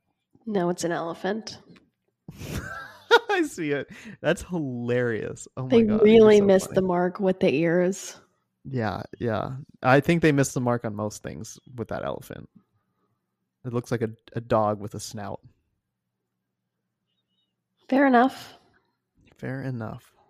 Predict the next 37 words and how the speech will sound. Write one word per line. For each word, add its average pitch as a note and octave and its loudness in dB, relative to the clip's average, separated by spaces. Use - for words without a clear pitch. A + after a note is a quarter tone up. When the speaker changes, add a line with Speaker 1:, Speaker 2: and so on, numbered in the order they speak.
Speaker 1:
This A#3 2
is A3 4
how A3 8
I G#3 8
feel G#3 6
about G3+ 2
them. G#3+ 2
Speaker 2:
<laughs> - -20
What B4+ 8
is - -10
that? D5 -4
Speaker 1:
It's B3+ 6
a C4+ 10
l-, B3+ 6
it's B3+ 6
a C4 8
tiger. A#3+ 4
Speaker 2:
No, C5+ 8
it's - -4
not. D5 -4
It - -20
doesn't F4 0
even F#4 -2
have F4+ 8
Speaker 1:
<laughs> - 8
Speaker 2:
stripes. F#4+ 8
What? D4+ 8
What? D#4 0
Could, D#4+ 4
that's, - 0
like, F4+ -4
the D#4+ 4
basic C4+ 2
thing. A#3+ -2
It's E3 -2
like F#3+ 2
a, D#3 0